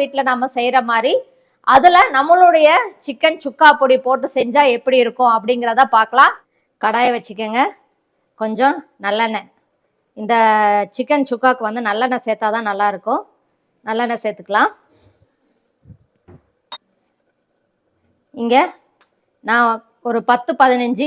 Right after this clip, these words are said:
சின்ன வெங்காயம் நல்லா பொடுசா அந்த சாப்பரை வச்சு நல்லா சாப் பண்ணி எடுத்திருக்கேன். இந்த மாதிரி நம்ம செஞ்சோம் அப்படின்னா அது சிக்கன்ல வந்து நல்லா ஒ-, ப-, பைண்டிங் ஆகி நல்லா டேஸ்டா இருக்கும். அதனால இந்த மாதிரி இது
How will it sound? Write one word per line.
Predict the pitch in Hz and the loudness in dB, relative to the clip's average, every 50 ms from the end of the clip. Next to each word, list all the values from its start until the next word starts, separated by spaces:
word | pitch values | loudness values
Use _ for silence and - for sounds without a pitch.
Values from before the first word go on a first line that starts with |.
| 330 339 - | -6 -6 -6
சின்ன | - 254 254 269 269 | -6 -2 2 2 2
வெங்காயம் | 262 240 220 226 220 214 208 208 208 _ _ 208 | 2 0 -2 -2 -2 -2 -4 -6 -8 _ _ -8
நல்லா | 214 220 247 269 277 277 269 - | -4 0 2 4 2 2 0 -4
பொடுசா | 233 240 226 277 269 - 285 254 - - | -4 -2 -2 -2 -2 0 0 0 0 0
அந்த | 214 220 226 - - - | -4 -8 -8 -6 0 2
சாப்பரை | 262 269 294 302 - - 285 262 240 247 | 4 6 4 4 2 0 -2 0 0 -2
வச்சு | 247 - - 285 277 247 | -4 -8 -8 -8 -6 -6
நல்லா | 220 226 233 254 254 254 - - | -6 -4 -4 -4 -4 -6 -6 -4
சாப் | 240 233 254 254 254 - | -2 0 0 0 -2 -4
பண்ணி | 247 240 240 240 220 | -6 -6 -6 -8 -8
எடுத்திருக்கேன். | 202 202 180 220 180 180 - 220 262 - - _ _ _ _ _ _ _ - 247 | -8 -10 -10 -12 -12 -8 -6 -6 -6 -6 -8 _ _ _ _ _ _ _ -6 -2
இந்த | 262 277 294 285 | 0 2 4 4
மாதிரி | 294 311 320 311 294 | 4 4 4 2 0
நம்ம | 269 262 254 254 254 | 0 -2 -2 -4 -4
செஞ்சோம் | 240 247 254 294 285 | -4 -2 2 2 2
அப்படின்னா | 262 240 240 240 254 277 269 254 | 2 2 -2 -2 0 2 2 2
அது | 240 220 - - | 0 -4 -8 -10
சிக்கன்ல | 269 - - 330 320 302 285 269 254 | -10 -6 -6 -6 -2 0 0 0 0
வந்து | 240 247 262 254 233 | -2 -4 -4 -6 -6
நல்லா | 226 233 247 269 262 240 233 220 214 214 - 226 | -4 0 2 4 4 4 4 2 0 -4 -8 -10
ஒ-, | 214 208 208 208 214 214 208 202 202 - - 226 214 208 202 180 170 240 | -6 -4 -4 -2 -2 -2 -2 -4 -8 -12 -16 -14 -12 -12 -12 -6 -2 0
ப-, | 240 247 233 214 196 202 190 | 2 2 2 0 -4 -4 -2
பைண்டிங் | 233 247 277 285 277 311 302 277 262 | 0 0 0 0 -2 -4 -2 -2 0
ஆகி | 240 233 262 269 240 | 0 0 -2 -4 -6
நல்லா | 214 220 240 254 247 - 233 | -6 -4 -4 -4 -4 -4 -4
டேஸ்டா | 233 254 262 - - - 247 233 220 | -4 -4 -4 -6 -6 -4 -4 -4 -4
இருக்கும். | 196 - - 196 226 - _ _ _ _ _ _ - 214 | -6 -6 -6 -6 -6 -6 _ _ _ _ _ _ -6 -4
அதனால | 247 247 254 269 277 285 277 | 0 2 4 4 4 4 0
இந்த | 262 240 233 220 | -2 -4 -6 -4
மாதிரி | 233 247 247 247 233 | -2 -2 -2 -2 -4
இது | 196 | -6